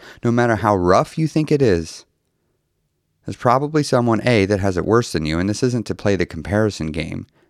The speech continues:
This is just to remind you that, you know, you can overcome things even in rough situations.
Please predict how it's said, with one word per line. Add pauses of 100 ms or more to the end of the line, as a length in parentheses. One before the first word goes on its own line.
(400)
This
is
just
to
remind
you (200)
that, (200)
you
know, (540)
you
can
overcome
things
even
in
rough
situations.